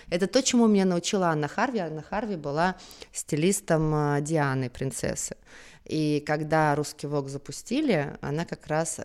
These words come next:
курировала его и объясняла, что как должно быть. Когда меня назначили фэшн-директором, она мне тоже продолжала меня курировать. Спасибо ей большое. Она уже, к сожалению, умерла, но это был просто фантастический человек. И это с ее подачи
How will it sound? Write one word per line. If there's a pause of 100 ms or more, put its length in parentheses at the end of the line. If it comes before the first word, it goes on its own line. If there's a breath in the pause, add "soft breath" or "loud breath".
курировала
его
и
объясняла,
что
как
должно
быть.
Когда
меня
назначили
фэшн-директором, (420 loud breath)
она
мне
тоже
продолжала
меня
курировать.
Спасибо
ей
большое.
Она
уже,
к
сожалению,
умерла,
но
это
был
просто
фантастический
человек. (840 loud breath)
И (120)
это
с
ее
подачи